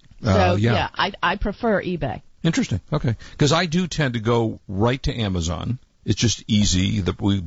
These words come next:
Speaker 1: you know, you and I talk about all the time, the Prime account that we love.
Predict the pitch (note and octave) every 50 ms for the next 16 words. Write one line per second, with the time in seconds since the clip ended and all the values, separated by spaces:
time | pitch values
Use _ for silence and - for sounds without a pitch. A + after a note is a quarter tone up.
0 | E2 - G#2 G2 F2+ F2+ F2+ F2 G2 G2+ F#2+ F#2+ G2 - G#2 G2 F#2 F#2+ F#2 F2+
1 | F2+ F2+ G2 - A2+ G#2+ F#2 F2 - - A#2+ A#2 A2 F#2+ F2 - G#2 F#2 F2+ -
2 | F#2 E2 F#2+ F2 F2+ G2 A2+ A2+ D#2+ F#2 G2+ -